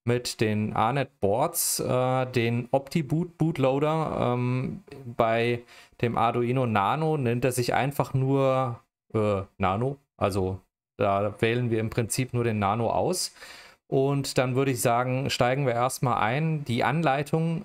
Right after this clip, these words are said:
für die Verkabelung verlinke ich nachher, äh, unter dem Video. Dazu werde ich dann halt, äh, noch ein paar Links einfügen. Ich zeige euch das aber auch dann zum Schluss nochmal, wenn wir hier alles besprochen haben,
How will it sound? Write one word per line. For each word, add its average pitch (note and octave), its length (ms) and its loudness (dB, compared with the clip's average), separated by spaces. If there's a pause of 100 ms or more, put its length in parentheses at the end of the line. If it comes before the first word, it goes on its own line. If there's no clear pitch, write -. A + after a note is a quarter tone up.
(160)
für - 240 0
die B2+ 100 0
Verkabelung D3 720 0
verlinke B2+ 420 0
ich - 220 -2
nachher, B2 500 0 (640)
äh, B2+ 260 4
unter D#3+ 280 0
dem C#3 220 0
Video. B2+ 400 2
Dazu B2+ 480 0
werde B2+ 160 2
ich C3 80 -6
dann B2+ 220 0
halt, A#2+ 420 0
äh, A2+ 440 0
noch A#2+ 240 0
ein B2 80 0
paar A2+ 140 0
Links C3 260 -2
einfügen. C#3+ 640 -2 (320)
Ich - 160 -4
zeige B2 260 2
euch C#3+ 120 -2
das D3 160 0
aber C#3 220 2
auch C3+ 220 0
dann C3+ 420 0
zum C3 160 -2
Schluss C#3+ 300 0
nochmal, B2+ 500 2
wenn A#2+ 180 2
wir A#2+ 80 2
hier B2 180 0
alles B2 220 -2
besprochen A#2+ 500 -2
haben, A2 320 0